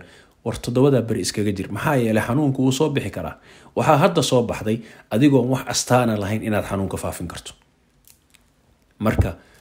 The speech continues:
ha u noqon sabab inaad dad badan aad halaagto. Ilaahayna subxaanahu wa tacaala qiyaamaha uu arrinkaas ku weydiiyo.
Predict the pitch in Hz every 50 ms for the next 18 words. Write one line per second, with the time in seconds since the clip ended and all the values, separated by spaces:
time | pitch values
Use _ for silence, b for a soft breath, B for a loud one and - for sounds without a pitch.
0 | b b - - - 139 165 156 135 127 - 113 104 - - 104 104 104 - -
1 | - - _ _ _ _ _ - 113 104 101 95 87 - - - - 110 113 110
2 | 113 - 98 92 98 95 92 98 90 - 95 90 87 87 - - - - - _
3 | _ _ _ _ _ _ _ _ - 113 113 110 107 98 95 - - - - 110
4 | 101 92 92 92 - 98 98 101 95 92 92 90 - b b b b b b -
5 | 95 92 90 87 87 85 87 71 78 87 85 87 - 87 - - - - 90 85
6 | 82 82 - 80 82